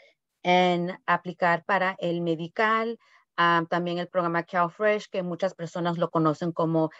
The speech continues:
el programa de comida estampillas, y también hay personas que son elegibles para Covered California.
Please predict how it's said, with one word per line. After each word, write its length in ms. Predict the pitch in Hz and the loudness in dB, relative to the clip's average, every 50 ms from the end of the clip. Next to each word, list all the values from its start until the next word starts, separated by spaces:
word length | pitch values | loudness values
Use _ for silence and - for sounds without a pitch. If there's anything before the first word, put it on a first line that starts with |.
| - - _ - | -20 -12 _ 0
el 140 | - 165 | 0 0
programa 420 | - - 170 165 165 160 160 160 151 | 2 2 2 2 4 2 2 0 -2
de 120 | 151 156 | -2 -4
comida 360 | - 165 156 156 147 139 151 | -4 -2 -2 -2 -2 -2 -4
estampillas, 840 | 151 - - 165 175 175 - - 254 247 247 240 240 233 240 240 - _ - - - _ - | -8 -6 -4 -6 -6 -4 -2 0 0 2 4 4 4 2 0 -2 -4 _ -20 -20 -20 _ -4
y 160 | - 254 254 | -2 -2 0
también 360 | 254 247 240 233 220 220 220 | 2 2 4 4 4 4 2
hay 100 | 202 202 | 2 2
personas 480 | 202 208 190 - - 196 185 190 185 - | 0 0 -2 -2 -2 -2 -2 -2 -4 -2
que 100 | 202 185 | -4 -4
son 240 | - - 170 175 - | 0 0 -2 0 0
elegibles 600 | 180 180 175 170 - 175 160 156 165 170 165 - | -2 -2 -2 -4 -2 -2 -2 0 0 0 -2 -2
para 260 | - 175 160 165 165 | 0 0 2 2 0
Covered 380 | - - 175 160 147 160 151 - | -2 -4 -6 -4 -4 -4 -4 -4
California. 760 | - 160 156 160 160 - - 160 156 151 156 165 170 - | -8 -8 -6 -6 -6 -6 -4 -4 -4 -2 -4 -6 -6 -6